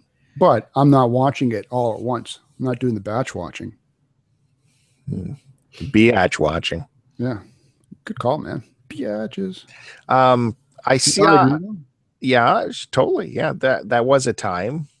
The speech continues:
Speaker 2: Uh,
Speaker 1: Like,
Speaker 2: s-
Speaker 1: I'm looking, now I look forward to it, like, "Oh, that was a great episode. Oh, I gotta wait till tomorrow night to watch another one."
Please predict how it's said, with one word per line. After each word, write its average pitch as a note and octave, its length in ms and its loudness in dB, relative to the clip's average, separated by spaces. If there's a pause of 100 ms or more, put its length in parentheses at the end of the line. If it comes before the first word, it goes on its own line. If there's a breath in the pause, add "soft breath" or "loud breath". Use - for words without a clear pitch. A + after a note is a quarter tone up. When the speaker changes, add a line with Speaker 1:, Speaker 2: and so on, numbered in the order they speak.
(220)
Speaker 2:
Uh, F#2 300 -4
Speaker 1:
Like, C#3+ 100 -2
Speaker 2:
s- - 120 -4
Speaker 1:
I'm F3+ 80 4
looking, D#3+ 360 4
now D3+ 180 6
I E3+ 80 8
look C#3 160 6
forward D3+ 320 4
to C3+ 100 2
it, G#2+ 40 -2
like, F2+ 240 -8
"Oh, D3+ 300 -4 (300)
that D#3+ 80 -2
was D#3 120 0
a B2+ 40 -12
great B2+ 220 -2
episode. B2+ 440 -4
Oh, D3+ 120 -8 (220)
I A#2+ 60 -12
gotta B2 140 -2
wait C3+ 180 0
till D3 120 -4
tomorrow D3 280 0
night E3 200 2
to C3+ 60 -4
watch C3+ 220 -2
another D3+ 220 2
one." A#2+ 240 -2